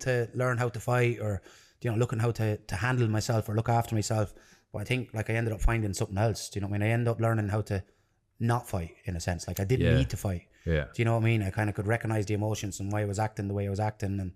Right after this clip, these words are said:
Speaker 2: Mm.
Speaker 1: you know, and, and, and I think that came from kinda being, like, bullied. Like, when I was in England, I was, I was an Irish this and that. And when I was in Ir-, Ireland,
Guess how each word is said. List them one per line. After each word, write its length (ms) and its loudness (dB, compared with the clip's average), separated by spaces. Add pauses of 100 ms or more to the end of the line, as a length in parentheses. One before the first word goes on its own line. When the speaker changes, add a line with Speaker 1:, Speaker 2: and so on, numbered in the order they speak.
(240)
Speaker 2:
Mm. 340 2
Speaker 1:
you 80 -4
know, 220 0
and, 200 -4
and, 300 -6
and 140 0
I 60 2
think 220 -2
that 140 0
came 200 0
from 440 -2 (380)
kinda 200 0
being, 280 2
like, 160 -2
bullied. 360 2 (480)
Like, 180 0
when 80 0
I 40 2
was 100 2
in 100 2
England, 380 2
I 40 4
was, 160 0
I 260 0
was 180 0
an 80 2
Irish 460 2 (140)
this 220 0
and 100 0
that. 220 4
And 100 0
when 100 2
I 80 2
was 140 2
in 80 2
Ir-, 340 2
Ireland, 420 2